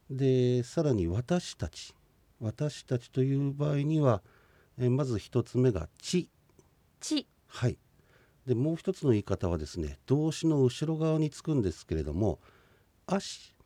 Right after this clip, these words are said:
Speaker 2: あし。
Speaker 1: はい。あの、私たちがという場合、あの、ちとあしでですね、この二種類がありますが、これはあの、まあ、難しい話になってきますが、まあ、動詞の中には他動詞、自動詞というものがありまして、えー、それをですね、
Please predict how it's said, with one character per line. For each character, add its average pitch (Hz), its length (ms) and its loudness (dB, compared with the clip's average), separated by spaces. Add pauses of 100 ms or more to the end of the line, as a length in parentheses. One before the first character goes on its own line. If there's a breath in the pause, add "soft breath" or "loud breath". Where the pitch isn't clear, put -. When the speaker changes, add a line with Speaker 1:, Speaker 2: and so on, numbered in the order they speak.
(500)
Speaker 2:
あ 247 180 0
し。 - 300 -16
Speaker 1:
は 135 140 0
い。 - 100 -4 (680 soft breath)
あ 127 100 0
の、 120 140 4
私 131 300 0
た 135 120 -4
ち - 120 -6
が 123 120 0
と 131 120 0
い 127 140 4
う 123 80 2
場 120 160 2
合、 113 200 0
あ 110 60 -2
の、 107 140 2
ち - 200 -8
と 95 240 -4
あ 123 120 -4
し - 160 -8
で 85 120 -2
で 76 120 -6
す - 120 -14
ね、 76 200 -10 (260 soft breath)
こ 127 120 -6
の 104 60 -2
二 110 120 0
種 175 180 -4
類 160 120 -2
が 113 100 -2
あ 92 40 2
り 90 60 0
ま 98 140 -2
す - 100 -10
が、 92 120 -2
こ - 180 -8
れ 156 60 0
は 151 120 0
あ 151 60 0
の、 151 400 0 (840 loud breath)
ま 135 100 2
あ、 - 20 2
難 110 160 4 (160)
し - 100 -2
い 143 40 0
話 139 280 2
に 147 60 6
な 110 60 6
っ - 40 2
て - 140 -8
き - 120 -4
ま 104 120 4
す - 140 -6
が、 135 240 4 (340 loud breath)
ま 135 80 0
あ、 104 40 0
動 131 160 2
詞 156 120 -4
の 160 60 2
中 165 180 0
に 120 80 4
は 90 80 4
他 - 180 -2
動 160 160 0
詞、 - 160 -4
自 85 160 -4
動 104 140 0
詞 - 120 -8
と - 100 -8
い 80 40 -2
う - 20 -2
も 78 100 -2
の 78 80 -4
が 73 100 -4
あ 73 40 -6
り 71 60 -8
ま 78 120 -4
し - 140 -12
て、 82 280 -4 (460 soft breath)
え 101 200 -4
ー、 - 40 -4
そ - 180 -6
れ 170 100 -2
を 170 140 0
で 160 120 -2
す 117 180 -4
ね、 82 200 0